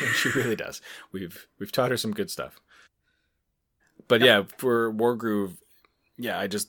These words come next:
Speaker 1: love how they developed the characters too. Like, uh, Marcia is a, a great lead. They don't make any deal of the fact that she's a female lead. They don't draw attention to her trying to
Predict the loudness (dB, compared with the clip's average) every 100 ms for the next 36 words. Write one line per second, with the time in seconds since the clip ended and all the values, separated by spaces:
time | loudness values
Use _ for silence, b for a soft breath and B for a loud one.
0 | -10 -14 -12 -10 -6 0 0 0 -4 -14
1 | -18 _ -8 -4 -2 -4 -4 -6 -8 -10
2 | -8 -8 -8 -8 -6 -6 -8 -8 -8 -8
3 | -10 _ _ -12 -8 -6 -6 -8 -12 -12
4 | -8 -6 -4 -2 -2 -6 -10 _ _ -8
5 | -8 -8 -10 -8 -8 -2 -2 -2 -8 -12
6 | _ -20 _ _ _ _ _ -18 -8 -4
7 | -4 -6 -10 b b b 0 2 2 0
8 | -4 -4 -4 -4 -2 0 0 -2 -2 -4
9 | -4 -6 -10 -10 -10 -10 -8 -6 -6 -6
10 | -6 -6 -6 -6 -6 -6 -6 -4 -4 -6
11 | -6 -6 -6 -6